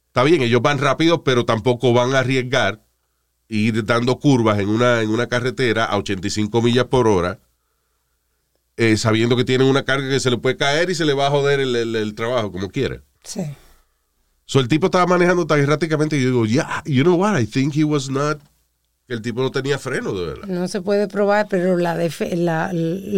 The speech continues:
Speaker 2: las otra gente, el prosecutor, que se dice, ¿no?
Speaker 1: Yeah.
Speaker 2: Dice de que él había, eh, debió haber cogido una rampa diferente.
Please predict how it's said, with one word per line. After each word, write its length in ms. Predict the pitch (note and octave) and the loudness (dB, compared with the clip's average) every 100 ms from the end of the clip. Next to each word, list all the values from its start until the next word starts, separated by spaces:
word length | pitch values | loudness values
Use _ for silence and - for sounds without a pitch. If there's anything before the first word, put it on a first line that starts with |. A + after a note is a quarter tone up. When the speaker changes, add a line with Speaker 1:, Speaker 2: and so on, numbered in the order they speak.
| F3+ F3 | 0 2
Speaker 2:
las 140 | F3 - | -2 -4
otra 240 | F#3+ A3 | -2 0
gente, 320 | A#3 G3+ F#3 | 0 -2 -2
el 180 | F3 D#3 | -6 -6
prosecutor, 720 | - - A3 - - B3+ F#3 G#3 | -8 -6 -6 -6 -4 -2 -2 -4
que 120 | G3+ | -12
se 220 | - B3+ | -8 -8
dice, 220 | A3 G#3 | -4 0
¿no? 200 | F3+ C4+ | 0 0
Speaker 1:
Yeah. 260 | A#2+ G#2+ D2 - - _ | 0 0 -2 -14 -20 _
Speaker 2:
Dice 520 | G3 A3 G3 G3+ A3 G3+ | 0 0 0 -2 -2 -4
de 220 | F#3 F#3 | -6 -4
que 260 | - F#3 | 0 2
él 100 | F#3 | 2
había, 360 | G3 F#3 F#3+ G3 | 0 0 -2 -2
eh, 360 | G3 F#3+ F#3+ E3+ | -2 -4 -4 -4
debió 320 | F3+ E3+ F#3 | -4 -4 -4
haber 180 | G3 F#3+ | -4 -2
cogido 360 | G3+ G3+ E3+ | -2 0 0
una 240 | F#3 F#3 F3 | 2 2 2
rampa 460 | D#3+ F3+ F3+ F3+ | 0 0 0 -2
diferente. 800 | D#3+ E3+ - F3 D#3+ D3+ D#3+ D#3 | -2 -4 -2 -2 -2 -4 -8 -14